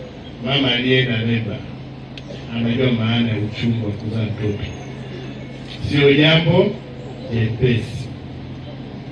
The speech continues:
Machungu yake achukue, tumpe Mungu,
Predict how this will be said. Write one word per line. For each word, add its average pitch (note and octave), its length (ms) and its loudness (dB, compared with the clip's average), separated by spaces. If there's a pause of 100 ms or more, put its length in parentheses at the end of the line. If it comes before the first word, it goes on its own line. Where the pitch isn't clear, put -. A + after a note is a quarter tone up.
(600)
Machungu D#3 400 4
yake D#3 300 6
achukue, D#3 500 2
tumpe C3+ 500 4
Mungu, A#2+ 680 2